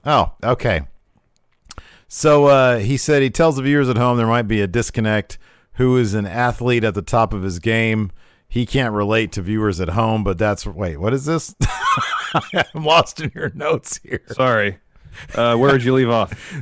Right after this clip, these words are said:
Speaker 1: <laughs> Tells viewers at home there might be a disconnect. Who is an athlete
Speaker 2: Uh,
Speaker 1: at the top of his game?
Speaker 2: Oh, that he is an athlete at the top of
Speaker 1: Oh.
Speaker 2: his game. This is fast. I gotta do it fast.
Speaker 1: No, it's fine.
Speaker 2: Uh,
Speaker 1: That's fine. I'm sorry.
Speaker 2: and
Speaker 1: I'm not
Speaker 2: then,
Speaker 1: talking
Speaker 2: like,
Speaker 1: shit. I'm sorry.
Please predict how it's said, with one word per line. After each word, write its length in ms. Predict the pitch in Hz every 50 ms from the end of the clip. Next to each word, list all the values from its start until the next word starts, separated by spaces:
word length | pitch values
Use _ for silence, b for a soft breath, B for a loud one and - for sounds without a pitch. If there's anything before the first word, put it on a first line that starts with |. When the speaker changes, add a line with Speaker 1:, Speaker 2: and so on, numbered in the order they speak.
| -
Speaker 1:
<laughs> 100 | - -
Tells 320 | - - 175 214 226 190 143
viewers 280 | 180 208 214 208 185
at 80 | 170 156
home 260 | 143 151 165 175 170
there 120 | 160 143 131
might 200 | 127 143 151 143
be 120 | 131 139 135
a 60 | 127
disconnect. 720 | 110 92 151 143 - - - 127 107 101 87 76 - - -
Who 240 | - 139 151 151 147
is 140 | 147 131 117
an 120 | 131 113
athlete 480 | 104 110 117 120 113 113 113 113 113 123
Speaker 2:
Uh, 40 | 123
Speaker 1:
at 140 | 127 - -
the 60 | 151
top 340 | 139 - - 123 123 110 87
of 100 | 98 95
his 180 | 92 95 82 78
game? 420 | - 90 80 73 65 65 69 76 - _ _ -
Speaker 2:
Oh, 160 | 120 127 127
that 140 | 110 95 92
he 180 | 151 165 143
is 120 | 117 104 95
an 100 | 101 101
athlete 340 | 98 98 92 - 107 95 87
at 60 | 87
the 60 | 101
top 420 | 127 151 165 180 180 180 165 139
of 60 | 113 90
Speaker 1:
Oh. 20 |
Speaker 2:
his 40 | 98
game. 340 | 95 92 92 90 87 87 - _ _ _ _ _ _ - _ - _ _ _ _ _ _
This 160 | - - -
is 100 | 113 -
fast. 340 | - - 95 87 85 80 -
I 60 | 95
gotta 80 | 92 87
do 120 | 82 87
it 60 | -
fast. 280 | - 95 87 80 - -
Speaker 1:
No, 180 | - 226 269
it's 120 | 262 240 254
fine. 240 | 302 311 - 139 113
Speaker 2:
Uh, 40 |
Speaker 1:
That's 120 | - - -
fine. 200 | 156 135 104 92
I'm 100 | 110 127
sorry. 180 | - 185 147
Speaker 2:
and 80 | 120 113
Speaker 1:
I'm 60 | 131 147
not 140 | 147 139
Speaker 2:
then, 80 | 110 92
Speaker 1:
talking 240 | 92 139 131 98 95
Speaker 2:
like, 60 | 104
Speaker 1:
shit. 240 | - - 101 73 -
I'm 100 | - 78
sorry. 280 | - - 82 64 57